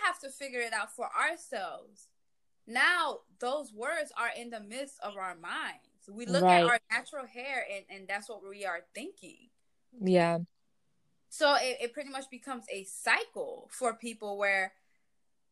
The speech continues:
Speaker 1: my, my, my mom told me this, and, and I told my daughter, my, and I told my daughter this, and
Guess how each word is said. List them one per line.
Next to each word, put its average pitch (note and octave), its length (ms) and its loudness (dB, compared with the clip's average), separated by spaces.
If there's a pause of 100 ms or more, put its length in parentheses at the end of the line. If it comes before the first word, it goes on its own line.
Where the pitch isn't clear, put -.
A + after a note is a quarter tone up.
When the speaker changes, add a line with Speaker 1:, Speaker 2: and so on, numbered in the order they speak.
(760)
Speaker 1:
my, B3+ 420 6 (520)
my, C#4+ 460 10
my D4+ 240 10
mom A3 480 8 (760)
told A#3+ 280 8
me A3 160 -8
this, G3 420 -2
and, G3 320 -6
and F#3 100 -12 (160)
I D4 100 6
told B3 260 -2
my G3 160 -4
daughter, G#3+ 580 0
my, F#3+ 160 -8 (140)
and G3+ 160 -16
I C4+ 140 0
told A#3+ 380 -8
my G3+ 180 -6 (140)
daughter A#3 420 -2 (120)
this, F#3 360 -10
and F3 180 -14